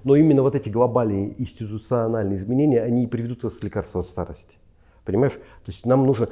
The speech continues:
э, люди, да, нужно множество экспериментов. И без них никак. И люди должны подумать: "А как я, простейший человек, наипростейший, это, ну, как я могу повлиять? Где мои усилия?" Это собственное, понимаешь, э, ну, собственно, некоторый выход за,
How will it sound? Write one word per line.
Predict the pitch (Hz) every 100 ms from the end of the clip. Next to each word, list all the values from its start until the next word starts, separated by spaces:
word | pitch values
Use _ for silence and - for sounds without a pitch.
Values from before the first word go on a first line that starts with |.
| - -
э, | 127 110 110
люди, | 131 160 123 101 - -
да, | 110
нужно | 131 123 123 123
множество | 139 151 156 113 -
экспериментов. | 95 - 110 90 78 85 101 - _ _ -
И | 131
без | 131 131
них | 170
никак. | 156 - 85 80 - _ - -
И |
люди | 127 175
должны | 147 151
подумать: | 151 123 101 131
"А | 139
как | 180 135
я, | 101
простейший | - 135 - - - 160 160 -
человек, | - 143 - 139
наипростейший, | 135 135 - - 113 85 - 80 - - -
это, | 92 104 101 104 98 -
ну, | 127 131 120 - -
как | - 165
я | 170
могу | 156
повлиять? | 160 139 151 135 82 - -
Где | 113 156
мои | 151
усилия?" | 135 123 92 - -
Это | 131 135
собственное, | - - - 117 101 90
понимаешь, | 90 147 110 -
э, | 110 107 113
ну, | 139 - - - _
собственно, | - 170 - 139
некоторый | 127 143 123 110 123 120
выход | 120 190 - 95
за, | 82 127 120 113